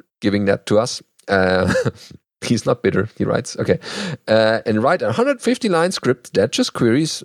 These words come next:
my own local D N S because, you know, it's more secure or more something. Uh,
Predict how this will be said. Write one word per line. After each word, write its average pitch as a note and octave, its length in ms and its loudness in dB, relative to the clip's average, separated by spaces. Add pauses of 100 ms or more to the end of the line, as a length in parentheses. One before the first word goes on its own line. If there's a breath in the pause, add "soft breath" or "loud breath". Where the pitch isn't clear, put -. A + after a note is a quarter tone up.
my B2 160 0
own D4+ 200 0
local F#3 280 0
D G2+ 160 0
N D#2+ 80 -2
S - 260 -8
because, B2+ 420 0
you G#3+ 80 2
know, A3+ 280 0 (200)
it's B2 220 -2
more C3+ 380 2 (500)
secure B3 440 0 (280)
or G#3 140 0
more F#3 400 2 (340)
something. D#3+ 420 -2 (520 loud breath)
Uh, G2+ 460 2